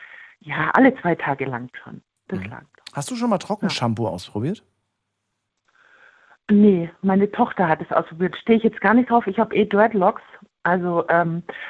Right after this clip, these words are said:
Speaker 1: aber
Speaker 2: Stimmt, das habe ich auf dem Bild
Speaker 1: Hm?
Speaker 2: gesehen. <laughs> Hab ich,
Speaker 1: Ja,
Speaker 2: da habe ich
Speaker 1: ich
Speaker 2: mich noch gefragt, war das jetzt gerade irgendwie so ein, so ein U-, Zufallsbild, dass du das, dass du die hattest oder hast du die immer?
Speaker 1: Nee, die habe ich immer seit drei, vier Jahren. Ich hatte auch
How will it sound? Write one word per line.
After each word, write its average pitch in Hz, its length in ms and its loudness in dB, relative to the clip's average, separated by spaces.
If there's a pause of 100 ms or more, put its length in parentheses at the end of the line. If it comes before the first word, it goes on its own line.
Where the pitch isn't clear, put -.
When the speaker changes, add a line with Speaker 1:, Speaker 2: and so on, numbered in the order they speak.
(180)
Speaker 1:
aber 226 460 4 (360)
Speaker 2:
Stimmt, 135 240 0
das 101 100 -10
habe 104 100 -8
ich 113 80 -8
auf 110 80 -10
dem 110 120 -6
Bild 113 220 -6
Speaker 1:
Hm? 247 80 4
Speaker 2:
gesehen. 98 300 -4 (100)
<laughs> 123 180 -4
Hab 135 140 -4
ich, - 180 -4 (180)
Speaker 1:
Ja, 190 260 4
Speaker 2:
da 143 60 4
habe 190 100 6
ich 190 60 0
Speaker 1:
ich - 20 0
Speaker 2:
mich 202 80 4
noch 190 120 4
gefragt, 160 420 -2
war 139 100 4
das 147 160 2
jetzt 143 160 -6
gerade 135 240 2
irgendwie 135 340 0
so 131 180 2
ein, 120 140 -2 (260)
so 139 120 -8
ein 120 120 -2
U-, 156 160 -4
Zufallsbild, 202 720 -2
dass 175 140 -2
du 170 60 -6
das, 160 220 -6
dass 143 180 -6
du 156 60 -6
die 143 140 -4
hattest 139 280 -6
oder 131 120 -2
hast 120 120 -4
du 139 40 -4
die 127 160 -6
immer? 98 300 -6 (1040)
Speaker 1:
Nee, 302 300 8
die 359 120 6
habe 311 160 4
ich - 80 -4
immer 208 200 6
seit 214 220 2 (240)
drei, 196 180 2
vier 208 200 2
Jahren. 196 280 6
Ich 226 160 2
hatte 214 260 4
auch 190 100 0